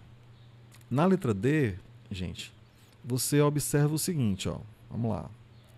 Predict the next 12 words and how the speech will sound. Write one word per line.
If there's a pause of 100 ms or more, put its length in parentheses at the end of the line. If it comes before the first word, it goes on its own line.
(600)
Letra
D. (1900)
Então,
eu
noto
o
quê? (460)
Ele
fala
que
B
menos